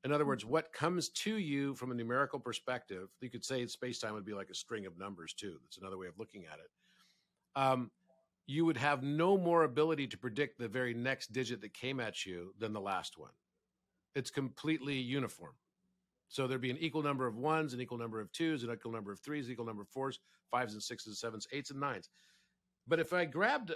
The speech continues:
a book, so if I grab this book right here, and I were to count the number of times the number one shows up,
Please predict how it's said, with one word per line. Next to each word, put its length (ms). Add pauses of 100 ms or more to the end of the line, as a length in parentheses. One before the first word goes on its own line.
(160)
a 80
book, 280 (260)
so 160
if 60
I 100
grab 320
this 120
book 380 (520)
right 140
here, 380 (380)
and 100
I 120
were 200
to 340 (760)
count 320
the 80
number 260
of 100
times 320
the 60
number 220
one 260
shows 320
up, 160